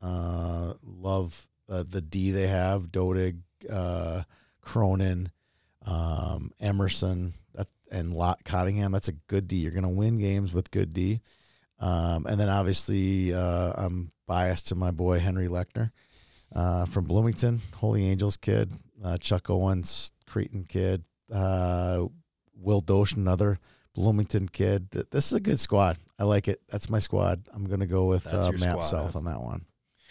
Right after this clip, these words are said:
Speaker 2: All right. Do you have your eight players selected?
Speaker 1: I don't. I only have seven teams. I have seven teams. So whatever the
Speaker 2: T C O,
Speaker 1: eight
Speaker 2: sit, T D S, Map South, M S P Mag, Base, and Sanford Health.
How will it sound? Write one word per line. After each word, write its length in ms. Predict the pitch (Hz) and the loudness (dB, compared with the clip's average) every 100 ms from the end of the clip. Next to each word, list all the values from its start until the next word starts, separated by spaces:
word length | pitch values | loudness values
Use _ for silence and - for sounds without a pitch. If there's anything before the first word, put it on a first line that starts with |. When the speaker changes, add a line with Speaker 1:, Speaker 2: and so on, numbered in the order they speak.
| - | -12
Speaker 2:
All 80 | - | 0
right. 220 | 98 113 | 4 4
Do 80 | 90 | 4
you 80 | 107 | 4
have 100 | 113 | 4
your 140 | 117 110 | 4 2
eight 280 | 104 110 | -2 -4
players 400 | - 101 90 110 | -10 -10 -4 -2
selected? 520 | - 120 117 113 135 135 _ _ _ - | -2 -2 -2 -2 -4 -8 _ _ _ 2
Speaker 1:
I 120 | 185 | 2
don't. 160 | - - | 2 4
I 120 | 170 | 6
only 100 | 254 | 6
have 100 | 214 | 4
seven 320 | - 165 127 | 6 6 6
teams. 480 | 110 185 233 87 - - - - - _ _ _ _ _ _ _ - | 2 0 0 0 -4 -10 -16 -20 -20 _ _ _ _ _ _ _ 0
I 60 | |
have 160 | 123 90 | 0 2
seven 320 | - 117 92 | 2 2 2
teams. 320 | 92 104 85 - | 0 0 0 0
So 320 | 98 85 85 | 0 0 -2
whatever 320 | - 104 123 | -2 2 4
the 80 | 117 | 6
Speaker 2:
T 80 | 123 | 8
C 60 | 110 | 8
O, 120 | 110 | 8
Speaker 1:
eight 40 | 117 | 8
Speaker 2:
sit, 500 | - - 107 104 _ | 4 4 2 0 _
T 180 | - 107 | -4 -2
D 160 | 104 | 0
S, 320 | 101 98 - 104 | 0 0 -2 -2
Map 260 | 95 92 | -4 -4
South, 300 | - 107 107 | -4 -2 -2
M 100 | 95 | -4
S 80 | 95 | -6
P 160 | - 95 | -6 -6
Mag, 400 | 95 95 87 82 | -4 -4 -4 -6
Base, 300 | 87 92 85 | -6 -4 -4
and 120 | 80 | -6
Sanford 380 | - 87 - 82 | -6 -6 -10 -10
Health. 220 | 82 - | -10 -12